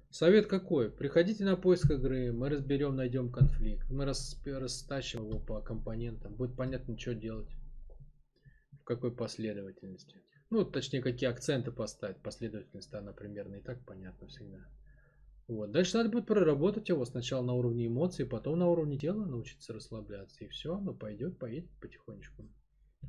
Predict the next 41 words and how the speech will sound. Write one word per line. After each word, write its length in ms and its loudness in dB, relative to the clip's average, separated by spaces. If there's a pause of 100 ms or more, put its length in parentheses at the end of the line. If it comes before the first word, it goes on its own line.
(120)
Потому 200 6
что 120 2
если 260 6
его, 200 6
как 180 0
бы, 120 2
понимаете, 460 2
если 220 -2
этот 260 -2
рак 220 -2
как-то 280 -4
вырезать 480 -2
там 180 -10
и 60 -12
так 220 -10
далее, 280 -6
ну 200 0
окей, 240 0
вы 140 2
вырезали, 380 0
а 140 -4
конфликт-то 480 -4
чё, 160 -8
он 80 -6
остался 420 -6
всё 140 -12
равно. 200 -14 (120)
Ну 120 4
он 100 6
вылезет 340 2
в 40 -6
другом 320 0
месте, 280 -2
другим 340 -4
раком 320 -6
через 220 -10
пять 280 -10
лет. 140 -14 (640)
Чё 140 -2
это 100 -8
поменяет? 420 -10